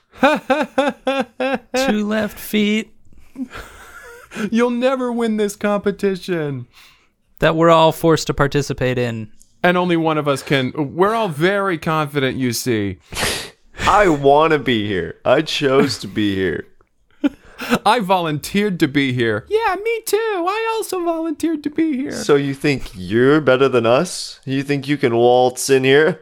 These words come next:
Speaker 3: <laughs>
Speaker 1: So you
Speaker 3: Dance
Speaker 1: think
Speaker 3: pun.
Speaker 1: you can dance?
Speaker 3: And, uh, and, and, and, and just, you know,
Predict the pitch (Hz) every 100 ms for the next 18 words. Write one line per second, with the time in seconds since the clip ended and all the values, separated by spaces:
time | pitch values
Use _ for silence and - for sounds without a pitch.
0 | - 165 147 107 - - - 202 156 120
1 | 131 156 131 117 117 127 151 180 180 175
2 | 175 185 208 - - - - - - -
3 | - - - - - - _ - 131 127
4 | 120 117 110 110 - 117 110 - 107 107
5 | 101 - - - 110 104 - 104 95 101
6 | - - 117 101 101 107